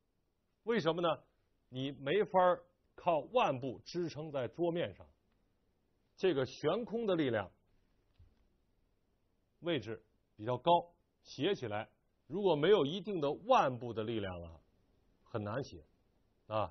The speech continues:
这个是难度是比较大的。我们再看一下，纸笔要高一些，我们可以下，演示一下看看。如果纸笔高，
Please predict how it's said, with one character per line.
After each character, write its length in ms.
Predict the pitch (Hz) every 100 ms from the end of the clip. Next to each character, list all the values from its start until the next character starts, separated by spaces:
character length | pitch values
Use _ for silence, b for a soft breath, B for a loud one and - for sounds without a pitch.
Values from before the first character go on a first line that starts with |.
| -
这 160 | 165 139
个 100 | 113
是 360 | 117 110 107 104
难 260 | 107 143
度 160 | 147 113
是 580 | 110 104 98 92 90 90
比 140 | - 95
较 120 | 107
大 240 | 135 107 92
的。 80 | _ _ _ _ _ _ _ _ _ _ _ _
我 160 | 147
们 100 | 202 233
再 180 | 247
看 340 | 185 - 202 147
一 80 | 123
下， 260 | 127 104 _ _ _ _ _ _ _ _ _ _ _ _ _ _
纸 180 | - 190
笔 220 | 151 110
要 120 | 123 123
高 340 | 208 247 226
一 60 | 127
些， 220 | 87 - _ _ _ _ _ _ _ _ _ _ _ _ _ _ _ _ _ _ _
我 160 | - 123
们 100 | 165
可 120 | 139
以 80 | 160
下， 380 | - 135 123 - - 160
演 220 | 120 113
示 200 | 110 151
一 40 |
下 120 | 110 104
看 200 | 131 101
看。 160 | 101 - _ _ _ _ _ _ _ _ _
如 180 | 175 254
果 180 | 226 180
纸 260 | - 208 -
笔 200 | 151 127
高， 380 | 208 233 226